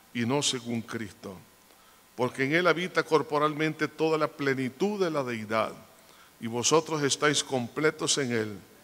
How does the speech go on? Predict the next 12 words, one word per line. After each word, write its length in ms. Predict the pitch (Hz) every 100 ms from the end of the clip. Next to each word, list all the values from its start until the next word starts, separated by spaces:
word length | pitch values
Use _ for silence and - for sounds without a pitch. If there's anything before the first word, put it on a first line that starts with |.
| - -
que 240 | 120 135 156
es 160 | -
la 200 | 139 120
cabeza 720 | - 110 139 196 - 196 185
de 220 | 151 123
todo 500 | - 175 185 185 185
principado 960 | 185 175 143 175 - 110 104 107 110 104 - - 123
y 60 |
potestad". 720 | 117 123 120 120 110 110 104 -
Quiero 200 | 160 185
hacer 260 | 185 202 208
énfasis 600 | 214 - 127 - 165 160